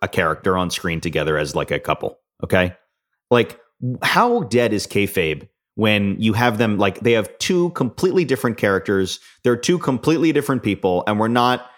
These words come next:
and they're mentioning that they're married. To me, that's annoying. I know that they've done it historically a couple of times, but, like, in this day and age, you keep kayfabe a tiny, like, a little bit.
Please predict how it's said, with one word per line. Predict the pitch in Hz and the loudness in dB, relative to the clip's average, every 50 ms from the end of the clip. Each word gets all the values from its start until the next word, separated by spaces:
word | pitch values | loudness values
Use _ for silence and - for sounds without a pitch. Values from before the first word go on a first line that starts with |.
| _ - | _ -2
and | 117 117 113 | 0 0 2
they're | 113 113 | 2 2
mentioning | 113 113 120 127 131 - - 123 107 107 | 2 2 2 2 2 0 0 0 0 0
that | 104 98 - | 0 0 0
they're | 110 95 | 0 -2
married. | 92 92 95 87 82 78 71 - - _ _ _ - | 0 0 0 0 0 -2 -4 -6 -10 _ _ _ -2
To | - 170 | 0 2
me, | 196 233 214 | 2 2 2
that's | 180 156 - - | 0 0 0 0
annoying. | 120 104 98 87 76 69 71 _ _ _ _ - | -2 0 0 -2 -4 -6 -10 _ _ _ _ 0
I | - 151 | 0 2
know | 180 208 208 | 2 4 2
that | 220 202 202 | 2 2 0
they've | 170 143 | 0 0
done | 127 143 139 | 0 0 0
it | 139 131 | 0 0
historically | 135 113 - - 120 113 117 - 123 117 | -2 -2 0 0 0 0 0 0 0 -2
a | 104 | 0
couple | - 113 110 - 107 104 | 0 -2 -2 -2 -2 -4
of | 98 | -2
times, | - 107 101 101 104 110 107 - _ - - - - | -2 -2 -2 0 -2 -4 -6 -8 _ -20 -12 -4 -2
but, | 139 - | 0 2
like, | 156 147 135 131 - - - - _ - | 2 2 2 0 -2 -4 -16 -10 _ -2
in | 151 147 | 0 0
this | 160 190 - - | 0 0 0 0
day | 185 160 151 | 0 0 2
and | 147 151 | 2 2
age, | 156 143 117 104 104 95 - - - - _ _ _ _ _ _ _ _ _ _ _ _ _ _ _ | 2 2 2 0 0 -2 -4 -8 -8 -10 _ _ _ _ _ _ _ _ _ _ _ _ _ _ _
you | - - | -10 -8
keep | - - - - - - | -4 0 -2 -2 0 2
kayfabe | - 196 196 185 - 190 175 135 | 2 2 2 2 2 2 2 2
a | 113 - | 0 -2
tiny, | - - 107 123 120 - | -2 -2 -2 -2 0 0
like, | - 113 92 - | -2 -2 -2 -2
a | 110 | -4
little | 107 95 104 107 107 95 | -2 0 0 0 0 0
bit. | - 82 76 - - | -2 -4 -12 -12 -16